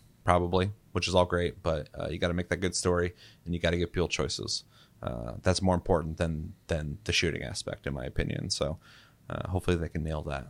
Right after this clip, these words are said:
Um, but yeah, outside of that, like I said, I, I got a lot out of the, tr-, the teaser more than you did. Uh, aesthetically, I think, I think it, it, it seems cool from what we got in thirty-four seconds. So,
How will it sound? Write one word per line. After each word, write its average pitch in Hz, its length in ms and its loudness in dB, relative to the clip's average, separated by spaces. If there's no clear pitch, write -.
Um, 82 460 -4
but 135 60 10
yeah, 139 120 10
outside 98 200 8
of 107 80 10
that, 113 220 8
like 98 180 4
I 98 40 2
said, 104 260 6
I, 95 260 0
I 92 80 2
got 104 200 8
a 95 40 2
lot 101 180 10
out 104 80 10
of 98 60 4
the, 98 80 -2
tr-, - 240 -6
the 104 100 -2
teaser 104 440 4
more 104 180 2
than 101 120 4
you 104 100 4
did. 104 240 6
Uh, 92 520 6
aesthetically, 104 640 6
I 98 60 -2
think, 107 420 0
I 101 40 -2
think 151 200 -2
it, 160 140 -4
it, - 220 -6
it 139 160 2
seems - 500 2
cool 147 260 -2
from 120 120 2
what 120 120 8
we 110 80 -2
got 117 240 6
in 117 140 2
thirty-four 113 320 4
seconds. 131 420 2
So, 101 340 4